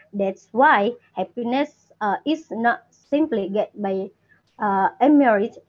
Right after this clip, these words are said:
life, but can, uh, be got, be got by another, another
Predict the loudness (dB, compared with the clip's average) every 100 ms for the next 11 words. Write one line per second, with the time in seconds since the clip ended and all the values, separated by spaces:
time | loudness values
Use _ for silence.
0 | -8 0 2 0 0 -4 -4 _ -4 0
1 | 0 -4 _ _ -8 -2 0 0 -2 0
2 | 0 2 2 2 -2 _ _ _ _ _
3 | -4 -2 0 0 0 0 -2 2 2 0
4 | -4 _ _ -6 -2 0 0 -2 -4 _
5 | -20 -18 -6 -2 2 4 4 0